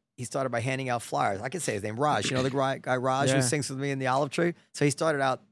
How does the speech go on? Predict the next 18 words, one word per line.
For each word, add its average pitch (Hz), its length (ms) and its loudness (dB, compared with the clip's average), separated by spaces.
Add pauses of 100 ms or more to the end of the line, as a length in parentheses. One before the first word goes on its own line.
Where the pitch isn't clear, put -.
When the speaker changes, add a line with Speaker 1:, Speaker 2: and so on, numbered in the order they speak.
(100)
Speaker 1:
as 120 180 -4
a 117 40 -6
flyer 156 380 2
guy 101 240 -2
for 95 140 -12
me 101 200 -6
when 110 240 -10
I 104 60 -8
had 104 120 -8
the 107 40 -16
Cafe 110 300 -6
Wa, 113 260 -2 (600)
and 143 100 -2
he 147 80 0
would 151 80 -2
always 139 340 0
come 92 200 -10
late. 80 200 -18